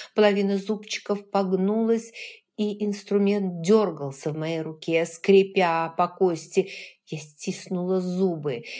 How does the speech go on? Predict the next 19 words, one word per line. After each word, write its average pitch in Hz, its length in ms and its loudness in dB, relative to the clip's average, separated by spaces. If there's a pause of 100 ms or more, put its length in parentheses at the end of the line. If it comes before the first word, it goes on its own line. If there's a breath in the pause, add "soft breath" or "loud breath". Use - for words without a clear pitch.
(140 loud breath)
и 202 180 6
надавила 208 560 6
сильнее, 208 840 2
испачканная 202 760 2
кровью 202 680 4
и 190 100 -18
потом 254 420 6
ладонь 247 560 6 (220 loud breath)
скользила 160 760 -2
по 156 160 -10
рукоятке. 143 800 -8 (680 loud breath)
Тяжело 160 460 0
вздохнув, 151 800 -4
Джейми 147 500 -4
резко 185 760 -2
очутился 147 680 -8
рядом 147 360 -4
со 139 200 -8
мной 202 440 -2